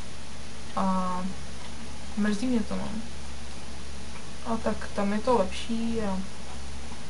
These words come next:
si myslím, že je to lepší i celkově, takže to je jen tak, že jsem vám chtěl prostě ukázat, jak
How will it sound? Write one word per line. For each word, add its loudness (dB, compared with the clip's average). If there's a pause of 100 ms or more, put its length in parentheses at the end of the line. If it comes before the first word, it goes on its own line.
(600)
si 0
myslím, 4
že 4
je 4
to 0
lepší 0
i 0 (120)
celkově, 2
takže 2 (720)
to 2
je 6
jen 4
tak, 4
že 2
jsem 0
vám 2
chtěl 0
prostě 0
ukázat, 2 (2500)
jak 0